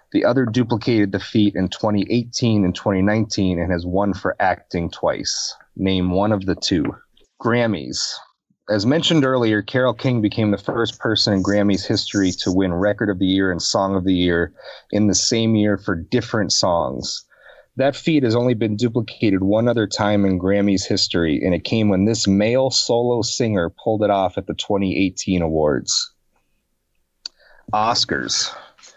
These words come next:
In twenty nineteen, Scarlett Johansson joined the list of people who were nominated for Oscars in both the lead and supporting categories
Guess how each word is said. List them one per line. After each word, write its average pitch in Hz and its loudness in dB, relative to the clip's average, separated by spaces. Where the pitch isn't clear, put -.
In 110 2
twenty 185 2
nineteen, 151 2
Scarlett 139 2
Johansson 120 0
joined 110 2
the 107 4
list 117 0
of 101 -2
people 110 0
who 113 2
were 101 4
nominated 107 2
for 104 0
Oscars 101 0
in 90 0
both 101 0
the 95 2
lead 117 4
and 110 0
supporting 107 -2
categories 92 0